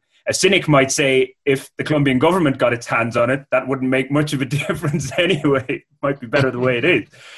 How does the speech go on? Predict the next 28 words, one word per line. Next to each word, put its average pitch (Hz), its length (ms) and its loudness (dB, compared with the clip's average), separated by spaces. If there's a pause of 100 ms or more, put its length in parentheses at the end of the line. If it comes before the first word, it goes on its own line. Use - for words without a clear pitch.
(360)
But 185 240 4
I 190 80 6
want 277 220 6
to 359 40 2
talk 359 240 2
about 247 240 2
the 185 80 2
leaf 160 320 2
because, 170 480 0 (540)
uh, 196 260 0
there 208 120 0
was, 262 400 0
well, 202 160 0
I, 196 220 2
I 202 80 0
will 220 180 -4
say 262 160 2
a 208 80 0
potentially 151 1120 -4
seminal, 160 640 0 (100)
was 147 200 0
a 151 40 2
Japanese 175 760 -2
study 127 380 -2
a 104 40 -6
few 147 220 0
years 180 360 0
ago. 92 280 -10